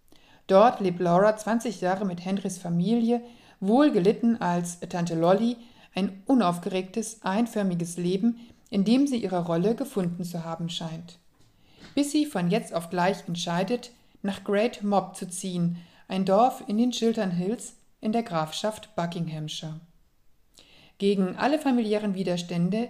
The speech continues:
setzt sie den Umzug durch. Bei der ruhigen Misses Leake findet Lolly ein neues Zuhause. Müßig und gedankenverloren verbringt sie ihre Zeit in der lieblichen Landschaft.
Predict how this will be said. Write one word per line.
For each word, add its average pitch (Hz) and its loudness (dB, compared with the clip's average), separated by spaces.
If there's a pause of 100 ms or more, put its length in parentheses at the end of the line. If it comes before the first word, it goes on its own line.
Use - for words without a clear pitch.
(100)
setzt 170 -6
sie 220 -6
den 220 -2
Umzug 175 -8
durch. - -10 (500)
Bei 180 -4
der 185 2
ruhigen 240 2
Misses 175 -4
Leake 202 -6
findet 185 -4
Lolly 170 -2
ein 214 -2
neues 170 -6
Zuhause. 160 -12 (640)
Müßig 226 2
und 202 -4
gedankenverloren 196 0
verbringt 196 -4
sie - -10
ihre 175 -10
Zeit 175 -6
in 196 -4
der 185 -6
lieblichen 190 -6
Landschaft. - -10